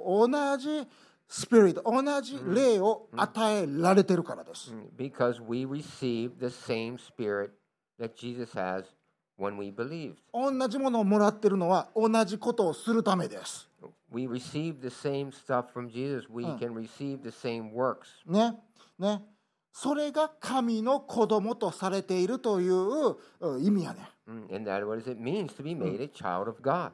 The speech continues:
Speaker 1: ね。ま、だから皆さん、病んでる人たちにぜひ触れてください。もちろん触れるときは、「そうしていいですか？」ってちゃんと許可取ってほしいんやけれども。
Speaker 2: Mm, yeah.
Speaker 1: うん。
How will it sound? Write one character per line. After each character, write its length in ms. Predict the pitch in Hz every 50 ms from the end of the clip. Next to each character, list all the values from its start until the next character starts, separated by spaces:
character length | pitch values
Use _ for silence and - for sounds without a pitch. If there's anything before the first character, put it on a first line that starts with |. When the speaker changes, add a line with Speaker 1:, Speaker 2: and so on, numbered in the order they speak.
| - 160
Speaker 1:
ね。 280 | 185 220 233 233 208 - _ _ _ _
ま、 180 | - 190 208 208 208 -
だ 120 | 190 190 185
か 80 | 170
ら 200 | 175 170 156 135 - - _ -
皆 140 | 165 175 151
さ 140 | 156 156 147
ん、 40 | - 165
病 320 | 160 180 180 180 180 180
ん 20 |
で 100 | 160 180 180
る 100 | 180 185
人 220 | 175 - - 214 190
た 160 | - 175 160
ち 200 | - - 147 139
に 320 | 151 180 180 160 135 113 - _ _ _ _
ぜ 220 | - - 240 240
ひ 180 | 202 190 170 127 - _ _ - - -
触 140 | - 214 202
れ 140 | 196 196 190
て 120 | - 202
く 120 | 208 202 208
だ 80 | 202
さ 80 | 165 190
い。 60 | 175
も 120 | 185 233 240
ち 80 | 240
ろ 80 | 247 220
ん 60 | 190
触 140 | - 190 190
れ 100 | 196 196
る 100 | 196 185
と 140 | - 214 -
き 100 | 202 190
は、 220 | 190 185 165 - - - _
「そ 220 | - - 202 202 202
う 40 |
し 80 | 175 -
て 100 | - 185
い 120 | 185 208
い 20 | 220
で 100 | 202 185
す 80 | -
か？」 60 | - -
っ 40 | -
て 40 | -
ち 80 | -
ゃ 80 | 170 -
ん 60 | 254
と 80 | 233 220
許 160 | - - 196
可 140 | - 190 190
取 120 | - 165
っ 40 | -
て 60 | -
ほ 80 | 151 170
し 100 | - -
い 40 | 170
ん 20 |
や 100 | 135 123
け 120 | - - -
れ 40 |
ど 60 | - 127
も。 240 | 135 110 82 - _ _ _ _
Speaker 2:
Mm, 160 | - 98 90 85
yeah. 220 | 180 170 147 127
Speaker 1:
う 40 |
ん。 40 | 110